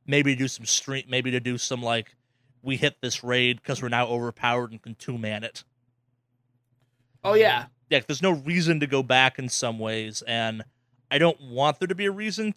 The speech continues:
Speaker 1: to, but at the same time, like, it's the, they ha-, if they have good and bad expansions,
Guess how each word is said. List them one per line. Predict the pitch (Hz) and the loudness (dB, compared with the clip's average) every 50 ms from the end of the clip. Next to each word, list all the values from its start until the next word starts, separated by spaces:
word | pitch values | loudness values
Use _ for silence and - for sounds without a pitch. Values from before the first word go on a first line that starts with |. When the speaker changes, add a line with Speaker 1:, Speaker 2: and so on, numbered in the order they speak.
| _ | _
Speaker 1:
to, | - 233 226 | -4 -4 -2
but | 175 180 - | -2 -4 -4
at | - | -4
the | 147 | -6
same | - - - 151 147 143 | -4 0 0 0 0 -2
time, | - - - 139 139 139 143 139 135 131 | -4 -2 0 2 4 4 4 4 2 2
like, | 127 127 123 - | 0 0 0 0
it's | 139 127 - - | -4 -6 -6 -8
the, | - 135 120 - _ _ _ _ _ - | -10 -10 -10 -12 _ _ _ _ _ 0
they | 147 147 | 2 4
ha-, | 113 156 160 139 | 4 4 4 4
if | 143 127 - _ _ _ _ _ _ _ _ | 2 0 -2 _ _ _ _ _ _ _ _
they | 147 151 | 0 2
have | 120 143 165 175 170 160 139 | 6 8 8 10 8 8 6
good | - 165 160 151 | 2 0 0 0
and | 147 135 | 0 2
bad | 139 135 139 135 | 4 4 4 4
expansions, | 127 - - - - 127 131 139 131 - - 160 156 - - | 2 0 -4 -4 -2 -2 0 0 -2 -2 -2 -4 -4 -4 -8